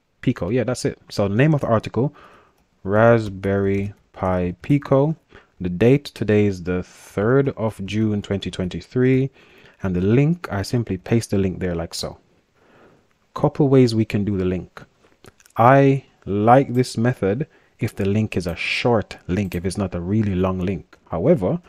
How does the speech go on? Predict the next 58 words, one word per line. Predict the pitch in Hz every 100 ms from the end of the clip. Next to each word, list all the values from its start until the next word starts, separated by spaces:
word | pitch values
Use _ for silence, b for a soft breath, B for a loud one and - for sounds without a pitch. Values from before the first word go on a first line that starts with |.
| B B B -
let's | 120
say | - - 135
I | 120 107
went | 110 107
to | 98
this | 95 -
website | 98 - 87 98
and |
I | 92
think | 92 - 156 143
if | -
I | 113 110
click | - 143 -
on | 120 117 113 113 110
Raspberry | 110 104 101
Pi | 98 92
Pico | 107 - 98 92
W | 92 90 87
datasheet, | 98 101 - - 107 175 - _ _ _ _ _ _ _ _
okay, | 98
that's | 110 -
not | 87 -
too | - 90
long | 85 85
to | 85
be |
fair. | 80 87
Let's | 131 -
just | 110
copy | - 95 87
that | 82
one | 90
anyway. | 92 78 67 - b b b b b b b b b
If | 131
this | - 151
was | 151 117
a |
really, | 104 104 123 160 156 143
really | 139 123
long | 113 120
link, | 104 98 101
it | 98
wouldn't | 107 123 107 95
look | 113 -
very | 92 92 92
neat. | 92 95 -
So | - 92
another | 90 98 107 123 143 139 135
way | 123 117
that | 98
we | 101
can | - 101
do | 101 95
the | 87
link, | 104 170 -
we | 104
can | 107 98
say | - 90 90